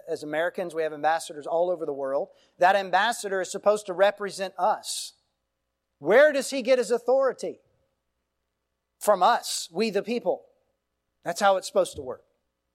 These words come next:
And so it is that we've been given authority by God. We are ambassadors on earth to beseech men in Christ's place because Jesus is not here physically. We are. It is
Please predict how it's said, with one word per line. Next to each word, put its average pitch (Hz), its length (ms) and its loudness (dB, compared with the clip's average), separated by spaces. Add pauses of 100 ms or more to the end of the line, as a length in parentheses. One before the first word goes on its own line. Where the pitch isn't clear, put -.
(420)
And 226 140 2
so 269 260 4
it 247 80 6
is 269 240 4
that 214 160 4
we've 247 240 -2
been 226 240 4
given 233 380 2 (240)
authority 247 680 4
by 226 220 2
God. 226 340 4
We 226 120 2
are 214 120 2
ambassadors 233 760 -2
on 214 200 0
earth 240 400 -4 (1400)
to 233 100 2
beseech 220 600 -4 (560)
men 214 400 -2
in 196 300 -8
Christ's 220 460 0
place 214 340 2
because 196 380 -2
Jesus 226 480 -4
is 185 180 -4
not 220 300 0
here 226 340 0
physically. 214 640 0
We 233 400 -4
are. 196 440 4 (220)
It 202 140 0
is 185 140 -4